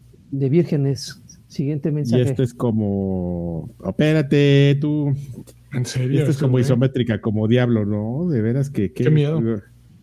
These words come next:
Speaker 2: qué groserías, ¿eh? Lo bueno es que uno no vive ahí con él, si no,
Speaker 3: <laughs>
Speaker 2: grito tras grito. Este, ¿en qué estaba?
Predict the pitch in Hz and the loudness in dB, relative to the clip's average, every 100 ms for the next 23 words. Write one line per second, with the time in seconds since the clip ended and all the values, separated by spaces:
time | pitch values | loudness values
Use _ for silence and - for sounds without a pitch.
0 | _ _ - - 123 120 95 87 98 147 | _ _ -8 -4 -2 -2 -2 -2 -2 -2
1 | 151 113 165 127 139 143 - 110 101 120 | -2 -2 -2 -2 -2 -4 -4 -4 -2 0
2 | 117 117 117 120 120 110 117 95 90 135 | 0 -2 -6 0 0 0 -2 -2 -2 -4
3 | - 92 117 - - 113 156 113 185 160 | -4 -4 -4 -4 -2 4 4 4 2 4
4 | 170 147 165 165 147 165 - 98 104 - | 2 0 0 0 0 -2 -4 -2 0 0
5 | 127 98 90 92 98 117 127 - - - | -4 -2 -2 -2 -2 0 -2 -6 -14 -20
6 | - - - 107 98 - 92 117 - 113 | -20 -20 -6 -4 -4 -4 -2 -2 0 0
7 | 196 | 0